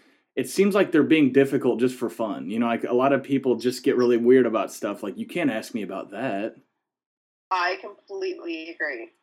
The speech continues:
Speaker 2: Yeah, it's just, it's funny. That's when you just sometimes have to look at them and laugh.
Speaker 1: Yeah, no kidding. Uh, so I guess, well, the first question is, I mean, how did you get involved with acting? Like, what, what, what made it, what made it a go for you?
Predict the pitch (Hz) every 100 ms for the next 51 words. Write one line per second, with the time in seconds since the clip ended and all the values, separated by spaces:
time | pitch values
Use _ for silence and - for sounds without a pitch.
0 | _ - 202 170 - - - 180 185 -
1 | 190 - 196 - - 135 139 _ _ _
2 | - 214 311 311 233 - 214 226 208 185
3 | 185 160 - - 175 131 131 135 - _
4 | _ _ _ _ - 147 147 113 113 131
5 | - 131 107 92 - _ _ _ _ _
6 | _ _ - 151 - 208 196 240 - 180
7 | 196 180 - 220 - - 143 135 135 127
8 | 120 117 127 127 127 170 170 147 135 139
9 | 127 110 123 131 120 113 110 110 117 -
10 | 98 95 107 120 - 117 113 - 117 113
11 | 117 110 101 - 120 117 113 107 104 117
12 | 110 98 69 71